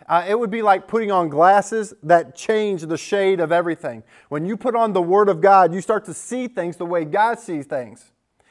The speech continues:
And then you start to walk according to the way God would have you walk. It changes everything. That's what it means to be equipped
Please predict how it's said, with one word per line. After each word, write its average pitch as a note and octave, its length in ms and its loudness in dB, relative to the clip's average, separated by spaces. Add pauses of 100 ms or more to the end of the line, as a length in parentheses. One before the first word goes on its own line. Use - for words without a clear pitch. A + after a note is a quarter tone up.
(140)
And D#3+ 120 -6
then G#3+ 100 -2
you A3+ 100 -6
start G#3+ 240 -4
to F#3+ 80 -4
walk A3 500 0
according F#3+ 760 -2 (280)
to F#3+ 100 -4
the F#3 100 -4
way F#3 180 2
God G3 320 0
would F3+ 140 -8
have G#3 300 0
you F3+ 120 -10
walk. E3+ 460 0 (160)
It E3 160 -4
changes F#3+ 340 -2
everything. F3+ 460 -2 (240)
That's G3+ 220 2
what A3 140 2
it G3 80 -4
means G3+ 260 -4
to F#3+ 100 -6
be F3+ 320 -10
equipped G#3 880 0